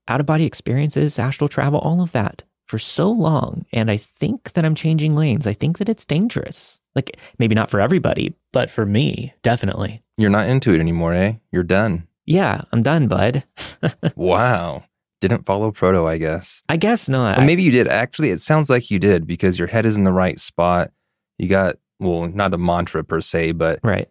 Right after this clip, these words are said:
Speaker 2: sa-, evoking the name of Jesus to at least
Speaker 1: Yeah.
Speaker 2: keep you safe, it appears to have worked. So you're taking all the precautions. That, that's really strange that it would happen that way.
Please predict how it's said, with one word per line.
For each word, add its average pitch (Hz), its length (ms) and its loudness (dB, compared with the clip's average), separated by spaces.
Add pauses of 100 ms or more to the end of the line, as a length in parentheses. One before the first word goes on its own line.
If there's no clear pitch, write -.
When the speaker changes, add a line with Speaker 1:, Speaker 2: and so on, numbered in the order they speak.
(480)
Speaker 2:
sa-, - 240 0 (160)
evoking 90 560 2
the 87 80 2
name 87 260 0
of 85 120 -6
Jesus 85 560 -4
to 90 140 0
at 78 60 -2
least 85 320 -4
Speaker 1:
Yeah. 165 160 2
Speaker 2:
keep 101 200 0
you 87 100 -4
safe, 92 400 0
it 85 100 -2
appears 85 380 -6
to 85 100 -4
have 80 140 -6
worked. 90 400 0 (220)
So - 140 -2
you're 104 60 2
taking 139 300 2
all 107 120 2
the 95 100 -2
precautions. 87 960 -4 (480)
That, 90 160 2
that's 90 300 -4
really 107 280 -2
strange 90 600 -4
that 82 180 -2 (420)
it 101 60 -2
would 82 160 -2
happen 98 400 -4
that 78 180 -4
way. 82 340 -6